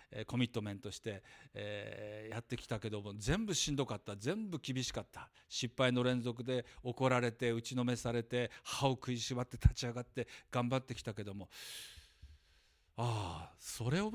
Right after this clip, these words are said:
わ-、もしかしたら私は未だに引きずってるのかもしれない。イエス様についていくことはしんどいんだろうか。日常生活のあらゆる重荷、あらゆる事柄は相変わらず目の前にある。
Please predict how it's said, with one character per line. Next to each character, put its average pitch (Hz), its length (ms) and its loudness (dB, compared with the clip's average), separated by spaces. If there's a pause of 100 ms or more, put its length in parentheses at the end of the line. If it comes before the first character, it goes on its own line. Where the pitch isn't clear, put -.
(140)
わ-、 190 240 -4
も 185 100 -4
し - 120 -6
か 147 100 -2
し - 60 -4
た 110 100 -4
ら 101 80 0
私 101 300 -2
は 110 60 2
未 117 200 4
だ 120 140 4
に 110 60 2
引 107 120 -2
き - 80 -4
ず 110 120 -4
っ - 20 -16
て - 180 -2
る 104 60 -4
の 101 80 -4
か - 100 -10
も 90 120 -8
し - 120 -10
れ 78 80 -12
な 71 140 -14
い。 - 80 -20 (1300)
イ 131 100 8
エ 220 60 12
ス 233 60 8
様 175 340 6
に 110 120 2
つ - 160 0
い 165 80 0
て 117 100 -2
い - 20 4
く - 60 -16
こ 95 120 -8
と 98 140 -6
は 82 160 -10 (520)
し - 400 2
ん 165 120 2
ど 202 120 -2
い 226 60 0
ん 170 60 -4
だ 110 80 -4
ろ - 120 -12
う - 60 -20
か。 - 160 -16 (1200)
日 131 240 10
常 180 220 12
生 190 180 10
活 151 280 6
の 135 200 8 (180)
あ 147 160 6
ら 185 160 4
ゆ 214 220 2
る 208 240 4
重 131 240 6
荷、 123 140 2
あ 123 160 2
ら 170 160 0
ゆ 240 120 -2
る 247 140 -4
事 147 260 -2
柄 135 240 0
は 127 380 0 (180)
相 160 240 0
変 190 80 -4
わ 196 80 -2
ら 190 80 -2
ず 180 140 -4
目 139 140 4
の 139 100 4
前 139 220 2
に 104 120 -4
あ 82 60 -14
る。 - 80 -20